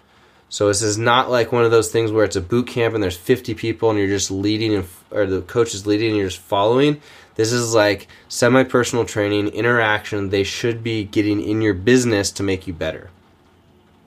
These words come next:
And the number of athletes per class is going to be a great indicator of whether or not that's possible. <clears throat> Next up, do you offer any diet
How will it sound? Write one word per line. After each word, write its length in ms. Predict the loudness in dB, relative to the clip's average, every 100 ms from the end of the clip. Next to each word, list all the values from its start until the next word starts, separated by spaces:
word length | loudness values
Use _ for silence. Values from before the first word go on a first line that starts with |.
| -10
And 140 | -6
the 60 | -2
number 320 | 0 4 4
of 80 | 4
athletes 480 | 0 -2 0 -2 -2
per 220 | -4 -4
class 500 | 2 4 4 0 -8 -20 -20 -20 -20 _ _ -2
is 200 | 0 2
going 280 | 2 2 2
to 120 | -4
be 300 | -2 0 0
a 140 | -2
great 300 | -2 2 2
indicator 520 | 2 -2 0 0 2 0
of 100 | 0
whether 240 | 0 0
or 40 |
not 120 | -2 -4
that's 200 | -10 -14
possible. 640 | -8 -6 -6 -10 -12 -16
<clears throat> 60 | _ -8 -6 -6 -6 -12 _ _ _ _ _ _ _ _ _ _ _ -20 -20 -20 -20 -20 -20 -20 _
Next 260 | -2 2 2
up, 160 | 2
do 80 | 2
you 120 | 0
offer 360 | 0 -4 0 2
any 260 | 4 2 0
diet 540 | 0 2 2 0